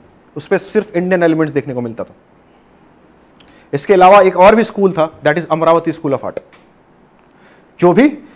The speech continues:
तो ये schools कौन से कौन से religion से related थे, ठीक है, वो important है। जैसे ये schools सिर्फ बुद्धिज्म से related थी, Amravati school सिर्फ बुद्धिज्म से रिलेटेड थी, मथुरा school jainism, hinduism, buddhism तीनों से related थी।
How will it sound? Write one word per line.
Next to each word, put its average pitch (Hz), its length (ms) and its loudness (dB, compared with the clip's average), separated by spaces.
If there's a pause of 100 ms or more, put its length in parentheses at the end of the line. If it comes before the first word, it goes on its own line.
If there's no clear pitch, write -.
(680)
तो 196 60 6
ये 220 180 2
schools 247 460 -2
कौन 202 200 0
से 226 120 0
कौन 233 140 0
से 233 120 4
religion 208 300 2
से 208 100 -4
related 170 420 -2
थे, 104 60 -12 (1900)
ठीक 180 160 -2
है, 233 200 -4 (260)
वो 202 80 4
important 147 380 -2
है। 113 80 -8
जैसे 160 220 -2
ये 208 160 2
schools 208 380 -4 (640)
सिर्फ 220 280 -2
बुद्धिज्म 180 360 -2
से 175 80 -4
related 135 300 -6
थी, 98 140 -20 (380)
Amravati 180 440 0
school 208 260 -4
सिर्फ 202 240 -2
बुद्धिज्म 165 340 -4
से 160 60 -6
रिलेटेड 135 340 -6
थी, 104 160 -20 (200)
मथुरा 185 300 2
school 202 260 -6 (360)
jainism, 170 500 0
hinduism, 175 400 -2
buddhism 160 440 -4
तीनों 202 260 -2
से 180 80 -4
related 135 320 -6
थी। 101 120 -20